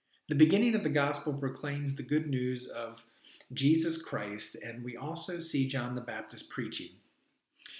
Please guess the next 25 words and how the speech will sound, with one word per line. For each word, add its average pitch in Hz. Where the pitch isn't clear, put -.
You 160
see, 185
John 190
was 143
in 160
the 139
wilderness 160
calling 147
for 135
people 131
to -
be 127
baptized 120
and -
to -
show 135
that 123
they -
were 117
changing 139
their 123
hearts 131
and 117
their 113
lives. 113